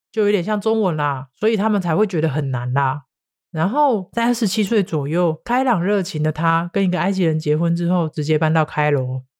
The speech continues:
因为最近 Me Too 话题真的太热门了，这边想 highlight 一下，影片中有提到他的热情开朗，看起来小奥姆应该是真的没有碰到什么坏事啦。总之，那一年他正式回家了，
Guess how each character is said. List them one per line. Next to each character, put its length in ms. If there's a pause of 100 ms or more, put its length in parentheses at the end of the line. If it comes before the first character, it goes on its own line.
(140)
因 120
为 100
最 140
近 140
Me 160
Too 160
话 160
题 100
真 140
的 80
太 180
热 180
门 220
了， 140 (160)
这 80
边 100
想 100
highlight 360
一 20
下， 160
影 100
片 160
中 140
有 80
提 140
到 120
他 140
的 100
热 160
情 220
开 240
朗， 240 (100)
看 160
起 120
来 80
小 160
奥 160
姆 180
应 80
该 140
是 120
真 160
的 80
没 120
有 80
碰 160
到 100
什 80
么 80
坏 180
事 260
啦。 240 (260)
总 240
之， 400 (240)
那 180
一 60
年 340
他 160
正 160
式 160
回 160
家 260
了， 200